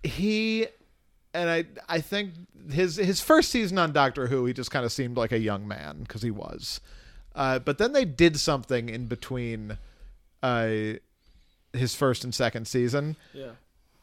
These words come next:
Speaker 1: where when he came back, suddenly he looked haggard, and suddenly he seemed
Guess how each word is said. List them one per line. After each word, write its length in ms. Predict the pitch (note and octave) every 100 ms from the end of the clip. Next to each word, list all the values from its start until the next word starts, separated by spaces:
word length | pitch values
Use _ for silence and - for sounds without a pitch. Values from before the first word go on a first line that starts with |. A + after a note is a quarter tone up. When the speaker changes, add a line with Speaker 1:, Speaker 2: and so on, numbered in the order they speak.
| _ -
Speaker 1:
where 360 | D3 C#3+ C#3
when 220 | B2+ D3+
he 100 | D#3+
came 320 | D#3+ F#3 G#3 F3
back, 380 | D#3 D3+ -
suddenly 840 | - - F#3 G#3 G#3 G#3 G#3 G#3+ D#3+
he 220 | E3+ D#3
looked 320 | C3+ C3 -
haggard, 640 | C3 A2+ G#2 - - B2+ - - - -
and 180 | C#3
suddenly 720 | - F3 F3 F#3+ F3+ F3 E3+ - - _
he 220 | - F#3+
seemed 840 | F3 - - F#3+ F#3 E3+ D#3+ C#3+